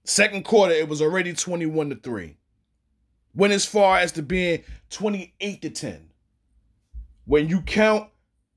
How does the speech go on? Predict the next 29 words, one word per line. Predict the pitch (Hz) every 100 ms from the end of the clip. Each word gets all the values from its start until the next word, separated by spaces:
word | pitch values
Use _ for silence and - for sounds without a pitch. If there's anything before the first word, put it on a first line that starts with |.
| _ _ _ _ _ _
the | 139
third | - 214 214 190
down | 208 202
conversions, | 196 190 160 180 165 104 80 76 -
'cause | - 147 135 - _ - -
Mahomes | 120 127 202 208 185 139
and | 135
Kelce | - 196 185 156
was | 131 127
just | 151 147 -
putting | - 220 160
on | 160 117
a |
clinic, | - - 190 190 87 - - _ _ _ -
okay? | 113 165 165 156 _ _ _ _ _
Then | - 226 220
you | 214 208
have, | 202 190 180 170 160 - _ _ _ _ _ _ _ _ _ _ _ _ _ -
<clears throat> |
pardon | 226 165 95 - _ 185 156 151
self, | 170 127 101 _ _ _ _ _ _ _ _ _ _
Clyde | 196 190 185 170 -
Edwards, | 190 147 104 - - - _ _ _ _
the | -
running | 123 190 180
back | 151 151 -
from | - 143
the |
Chiefs. | 120 165 117 92